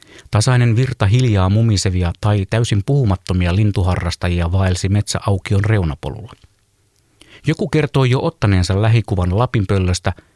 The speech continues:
ja sitten lintu oli lentänyt pois. Ajattelin tehneeni hukkareissun, linnun säikähtäneen kansainvaellusta ja minun jäävän ilman ensimmäistä valokuvaa lapinpöllöstä.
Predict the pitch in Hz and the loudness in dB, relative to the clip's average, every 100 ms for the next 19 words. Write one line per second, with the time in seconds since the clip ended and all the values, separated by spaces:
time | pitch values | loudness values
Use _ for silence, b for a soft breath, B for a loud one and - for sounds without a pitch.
0 | B - 120 175 127 135 135 110 95 98 | B -4 -4 -2 0 0 0 0 0 0
1 | 104 98 117 - - 82 - - - - | 0 0 -2 -4 -8 -10 -10 -16 -20 -20
2 | _ _ _ _ _ _ - 90 87 - | _ _ _ _ _ _ -2 0 0 -2
3 | 90 87 87 98 92 95 135 - 104 90 | -4 -2 -2 0 0 0 0 0 -2 0
4 | 85 - 87 85 B B B 131 147 120 | 0 -2 -6 -10 B B B -2 0 0
5 | - 127 117 98 101 98 95 95 123 - | 0 0 0 -2 0 0 2 0 0 2
6 | 95 90 92 90 90 - 98 95 - 139 | 2 2 0 0 -2 -4 -4 -4 -2 0
7 | 131 98 120 127 139 147 127 127 135 113 | 2 2 2 0 0 0 0 0 0 0
8 | 110 107 - 110 120 101 - 92 92 101 | 2 0 0 0 2 0 0 0 2 2
9 | 98 87 78 - - - - | 0 -2 -6 -8 -10 -12 -16